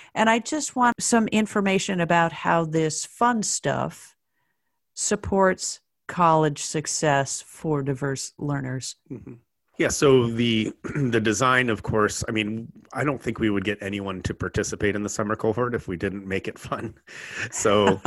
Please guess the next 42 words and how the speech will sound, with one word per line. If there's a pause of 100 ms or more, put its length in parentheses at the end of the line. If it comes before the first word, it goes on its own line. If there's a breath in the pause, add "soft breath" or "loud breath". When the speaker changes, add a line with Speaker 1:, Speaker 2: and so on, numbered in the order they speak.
(120)
Speaker 1:
<laughs>
Speaker 2:
uh,
so
that's
part
of
it.
Uh,
the
other
part
of
it
is
that (360 soft breath)
we
work
with
our
students
to
help
them
self-organize
in
their
areas
of
interest.
We
don't
necessarily
mandate
that
everyone
goes
kayaking
or
to
Six
Flags
or